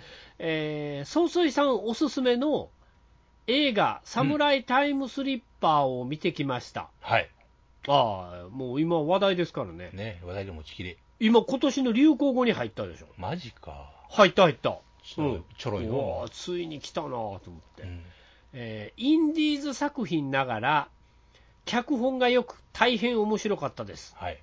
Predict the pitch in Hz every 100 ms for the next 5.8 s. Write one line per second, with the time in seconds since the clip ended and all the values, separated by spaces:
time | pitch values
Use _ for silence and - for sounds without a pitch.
0 | _ _ _ - 110 104 82 _ - -
1 | - - - - 269 320 - 294 277 262
2 | - 240 262 240 226 208 170 _ _ _
3 | _ _ - 131 135 135 - - 277 -
4 | 247 175 - 196 202 180 208 202 202 185
5 | 185 185 180 175 180 170 208 196